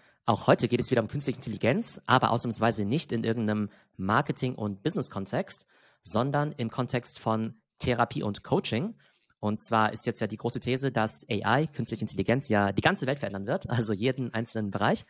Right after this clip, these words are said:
Ob das so ist, darauf kommen wir dann gleich. Und da gibt's einen ganz spannenden Artikel von Andreessen Horowitz, dem,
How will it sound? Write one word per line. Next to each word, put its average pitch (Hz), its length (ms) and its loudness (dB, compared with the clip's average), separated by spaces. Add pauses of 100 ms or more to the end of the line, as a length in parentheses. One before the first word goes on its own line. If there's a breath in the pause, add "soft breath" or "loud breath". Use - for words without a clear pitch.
Ob - 80 0
das - 140 0
so 123 60 -2
ist, - 140 0
darauf 101 180 2
kommen 165 120 2
wir 143 60 4
dann 101 120 2
gleich. 123 300 2 (460 soft breath)
Und 107 120 2
da 113 40 6
gibt's - 200 -6
einen 107 80 0
ganz 123 180 2
spannenden 135 320 2
Artikel 135 320 -4
von 110 240 -4
Andreessen 107 340 -2
Horowitz, 139 540 4
dem, 104 480 0